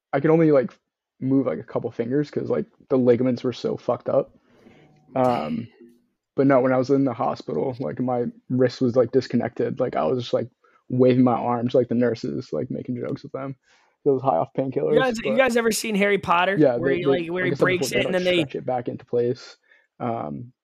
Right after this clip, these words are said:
Speaker 1: and before they did that, they had, like, stabbed me with, like, a, a numbing agent, so, like, a big ass needle that hurt. Um, and then for my femur, they also had to do, like, a numbing agent, so a big ass needle again.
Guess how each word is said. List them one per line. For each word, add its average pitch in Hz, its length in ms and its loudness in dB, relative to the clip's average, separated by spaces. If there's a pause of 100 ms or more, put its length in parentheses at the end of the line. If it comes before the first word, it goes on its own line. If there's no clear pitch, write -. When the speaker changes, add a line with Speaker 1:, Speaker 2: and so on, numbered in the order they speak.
(320)
Speaker 1:
and 123 280 -2
before 127 320 2
they 135 80 6
did 123 160 2
that, 123 140 2
they 123 80 2
had, 120 120 0
like, - 140 -6
stabbed 120 380 -2
me 123 60 -2
with, 120 140 -4
like, 123 160 -6
a, 113 200 -6
a 123 40 -6
numbing 120 340 0
agent, 127 320 -2
so, - 120 -4
like, 117 120 -2
a - 40 -6
big 127 180 -4
ass 120 200 -4
needle 131 320 0 (480)
that 127 160 0
hurt. 131 300 2 (440)
Um, 123 520 -2 (100)
and 123 140 4
then 123 400 0 (220)
for 131 100 -4
my 120 380 -2
femur, 127 640 0 (240)
they 135 120 6
also 123 260 0
had 120 60 0
to 117 80 -4
do, 120 200 -2
like, 120 140 -2
a 123 40 0
numbing 120 300 -4
agent, 120 260 -8
so 123 100 -4
a 113 40 -2
big 127 200 0
ass 120 180 2
needle 123 240 2
again. 117 400 0